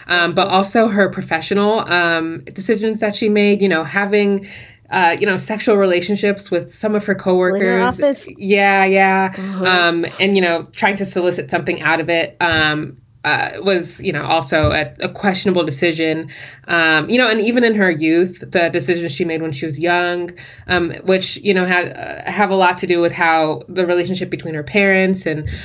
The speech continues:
Speaker 1: um, and also how, um, you know, the, and, and the, the, the relationship with each other, and then her relationship with them, um,
Speaker 2: Mm-hmm.
Speaker 1: and then, um, yeah, just, uh, and how that sort of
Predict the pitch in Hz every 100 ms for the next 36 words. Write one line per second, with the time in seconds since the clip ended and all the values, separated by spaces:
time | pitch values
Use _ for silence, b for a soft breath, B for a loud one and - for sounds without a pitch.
0 | B - 175 160 151 147 147 - 170 160
1 | 165 - 175 151 165 160 156 156 151 147
2 | 160 151 147 147 151 135 175 160 151 -
3 | - - - 185 180 127 107 175 170 170
4 | - 180 170 160 135 - _ _ - 165
5 | 165 - 190 196 190 196 185 180 143 -
6 | 226 220 214 180 180 185 180 156 165 165
7 | 143 147 160 175 170 165 170 B B B
8 | 180 170 170 180 180 175 170 160 - -
9 | 170 156 151 151 135 - - - - 254
10 | 208 185 196 - - 180 - - 190 175
11 | 165 156 185 196 220 214 190 175 185 170
12 | 156 -